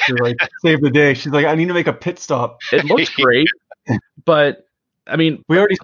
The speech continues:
Speaker 1: saw it in the trailers.
Speaker 2: Yeah,
Speaker 1: In the
Speaker 2: but, but,
Speaker 1: pictures.
Speaker 2: but by that point, her powers had returned, and it turns out it didn't help her anyways because Cheetah just tore it to shreds like it was, uh, aluminum
Speaker 1: Yep.
Speaker 2: foil.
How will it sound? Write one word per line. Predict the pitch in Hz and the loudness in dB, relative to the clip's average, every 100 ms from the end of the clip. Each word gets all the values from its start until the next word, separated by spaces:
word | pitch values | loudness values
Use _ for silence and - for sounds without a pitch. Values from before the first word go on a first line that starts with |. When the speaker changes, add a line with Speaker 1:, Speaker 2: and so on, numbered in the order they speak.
| 180 | 2
Speaker 1:
saw | 190 | 2
it | 151 | 2
in | |
the | 131 | -4
trailers. | 120 156 147 123 117 - - | -4 -2 0 -2 -8 -14 -6
Speaker 2:
Yeah, | 202 220 110 | -2 0 0
Speaker 1:
In | 98 | -2
the | - - | -8 -6
Speaker 2:
but, | |
but, | - 131 | 0 0
Speaker 1:
pictures. | - 123 | -2 -6
Speaker 2:
but | 143 | -4
by | 151 | 0
that | 147 208 | 2 0
point, | - 160 117 | 0 -4 -4
her | 139 | -6
powers | - 143 175 165 | -4 -2 0 0
had | - 120 | 0 -2
returned, | 107 - 139 143 98 104 - _ _ _ _ _ _ - | -4 -6 -4 -4 -4 -6 -10 _ _ _ _ _ _ -6
and | 120 | -2
it | 117 | -2
turns | - 131 131 123 | -4 -4 -2 2
out | 120 - _ - | 0 0 _ -8
it | 117 | -4
didn't | 139 120 113 | 0 0 0
help | 104 123 120 | 0 -2 0
her | 107 | 0
anyways | 127 123 98 101 | 0 0 -2 -2
because | 104 - 101 95 - _ _ _ 95 | -6 -4 -4 -4 -8 _ _ _ -10
Cheetah | - 117 123 107 | -4 0 2 0
just | - 98 - _ - _ _ _ - | -2 -6 -6 _ -20 _ _ _ -12
tore | - 120 120 | 0 2 2
it | 113 | 0
to | |
shreds | 98 120 127 110 | -4 0 0 2
like | 101 107 | 0 0
it | 90 | -4
was, | 98 95 90 | -4 -6 -4
uh, | 95 92 90 85 | -2 -2 -2 -4
aluminum | 95 104 127 98 | -6 -4 -2 -4
Speaker 1:
Yep. | |
Speaker 2:
foil. | - 107 117 92 104 | -4 0 2 0 -4